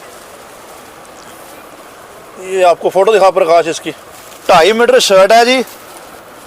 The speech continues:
ਤਿੰਨ ਮੀਟਰ ਦੀ ਸਲਵਾਰ ਹੈ, ਫੋਟੋ ਵਾਲੇ ਡਿਜ਼ਾਈਨ ਹੈ। ਡਿਜ਼ਾਈਨ ਮੇਰੇ ਕੋਲ ਬਾਬਾ ਜੀ ਦੀ ਕਿਰਪਾ ਨਾਲ ਚਾਲੀ ਪੰਜਾਹ ਡਿਜ਼ਾਈਨ ਹੈ, ਤੁਹਾਨੂੰ ਮੈਂ ਸਾਰੇ ਦਿਖਾ ਨਹੀਂ ਸਕਦਾ,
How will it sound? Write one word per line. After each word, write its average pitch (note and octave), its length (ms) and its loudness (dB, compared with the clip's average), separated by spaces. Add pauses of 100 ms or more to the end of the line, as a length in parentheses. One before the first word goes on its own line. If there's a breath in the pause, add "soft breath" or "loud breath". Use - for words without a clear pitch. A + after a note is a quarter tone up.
ਤਿੰਨ A#3+ 200 -2
ਮੀਟਰ A#3+ 240 0
ਦੀ A#3 140 -2
ਸਲਵਾਰ F3+ 460 2
ਹੈ, A3+ 260 2 (420)
ਫੋਟੋ G3+ 360 0
ਵਾਲੇ A3 200 2
ਡਿਜ਼ਾਈਨ F3+ 400 0
ਹੈ। A3+ 260 0 (380)
ਡਿਜ਼ਾਈਨ F#3 400 0
ਮੇਰੇ A3 180 0
ਕੋਲ A3 160 0
ਬਾਬਾ F#3+ 340 0
ਜੀ G#3+ 100 -4
ਦੀ A3 120 -4
ਕਿਰਪਾ G3+ 340 -2
ਨਾਲ G#3 200 0
ਚਾਲੀ A3+ 340 0
ਪੰਜਾਹ A3+ 380 0
ਡਿਜ਼ਾਈਨ F#3+ 280 0
ਹੈ, G#3+ 180 0 (360)
ਤੁਹਾਨੂੰ F#3 200 -2
ਮੈਂ A3 100 0
ਸਾਰੇ G3+ 280 0
ਦਿਖਾ F3+ 300 -2
ਨਹੀਂ F#3+ 100 -4
ਸਕਦਾ, F#3+ 360 0